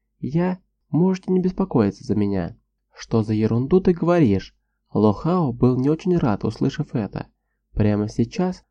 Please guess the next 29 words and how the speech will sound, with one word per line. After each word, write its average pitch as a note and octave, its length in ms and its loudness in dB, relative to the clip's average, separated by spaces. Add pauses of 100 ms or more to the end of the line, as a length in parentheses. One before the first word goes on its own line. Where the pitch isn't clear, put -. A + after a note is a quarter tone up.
(120)
мы C#3+ 200 4
недалеко C#3 520 0
от E3+ 100 -8
торгового D#3 420 -2
союза. D#3+ 640 -4 (320)
Если G#2+ 320 -2
продержимся A#2+ 640 0
еще G#2+ 220 -4
несколько A2+ 340 -2
недель, C3+ 400 0 (120)
самое A2+ 380 -2
большое – D3 500 0
один D3 340 0
месяц, G#2+ 420 -4 (380)
то - 140 0
выйдем F#3 360 2
из - 200 -6
темного F3+ 320 0
леса. B2 520 0 (280)
Когда G#2 280 0
достигнем C3+ 460 0
торгового C#3 440 0
союза, D3 580 0 (400)
темный A2+ 320 2
мир E3 240 0
не C3+ 80 0
сможет D#3+ 400 0
нам D3+ 180 0
навредить". D#3 580 -2